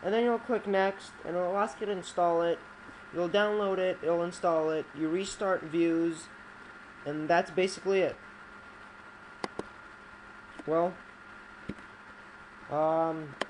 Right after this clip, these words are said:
have fun on doing whatever you do on torrent sites. Okay, well, rate, subscribe, do whatever.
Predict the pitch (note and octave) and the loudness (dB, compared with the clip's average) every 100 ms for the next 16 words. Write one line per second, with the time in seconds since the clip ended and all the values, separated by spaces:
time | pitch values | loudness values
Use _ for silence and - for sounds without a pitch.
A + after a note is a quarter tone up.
0 | - F3 F3 F#3 F3+ E3 D#3+ D3+ D3 C#3+ | 2 0 2 2 4 2 0 -4 -8 -12
1 | - - - - - - - - - - | -18 -20 -20 -20 -18 -18 -18 -18 -18 -20
2 | - - D3+ E3 E3+ E3 E3+ E3 E3 C#3 | -16 -4 0 2 2 2 4 4 4 2
3 | C3+ - - B2 C#3+ - D#3+ C#3 - A#2 | -2 -16 -12 -8 -6 -2 0 -2 -6 -10
4 | - - - - - - - - - - | -10 -16 -18 -18 -18 -18 -20 -20 -20 -18
5 | - - - - - - D#3+ F3 G3 D#3+ | -18 -20 -20 -20 -18 -4 -2 0 0 2
6 | E3 D3 F3 F#3 - - - - F3+ E3+ | 2 2 2 2 0 -8 -8 -2 4 4
7 | E3+ D3+ D#3 - - - - - D#3 D#3+ | 4 0 -10 -18 -18 -18 -10 -4 0 2
8 | D3+ C3 | 0 -4